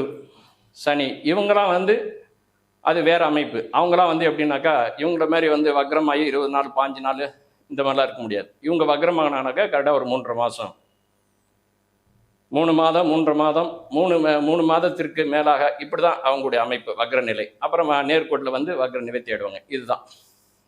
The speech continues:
இவரு ஜாதகத்துல சுக்கிரன் மட்டும்தான் வக்ரம். சுபகிரகம் வக்ரம் ஆகவே கூடாதுன்னு நாங்க அடிக்கடி சொல்லுவோம். பாவகிரகங்கள் வக்ரம் ஆகலாம், யோகத்தை கொடுக்கும். சுபகிரகங்கள் வக்ரமான பிரச்சனை தான் கொடுக்கும்.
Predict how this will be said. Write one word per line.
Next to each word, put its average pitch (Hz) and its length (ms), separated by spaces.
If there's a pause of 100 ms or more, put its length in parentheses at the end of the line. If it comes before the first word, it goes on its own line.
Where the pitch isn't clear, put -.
(1600)
இவரு 175 280
ஜாதகத்துல 175 600 (1800)
சுக்கிரன் 180 400
மட்டும்தான் 156 340
வக்ரம். 127 320 (720)
சுபகிரகம் 190 600
வக்ரம் 170 300
ஆகவே 151 240
கூடாதுன்னு 139 400
நாங்க 117 140
அடிக்கடி 120 280
சொல்லுவோம். 101 300 (400)
பாவகிரகங்கள் 170 600
வக்ரம் 135 320
ஆகலாம், 107 300 (160)
யோகத்தை 170 360
கொடுக்கும். 113 360
சுபகிரகங்கள் 190 640
வக்ரமான 147 500 (160)
பிரச்சனை 131 340
தான் 131 180
கொடுக்கும். 98 280